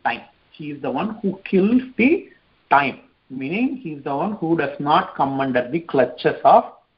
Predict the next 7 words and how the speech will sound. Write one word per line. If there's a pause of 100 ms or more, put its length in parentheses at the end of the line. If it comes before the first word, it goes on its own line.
time, (280)
the (100)
factor (180)
time. (520)
So,
Moola
Karanaya,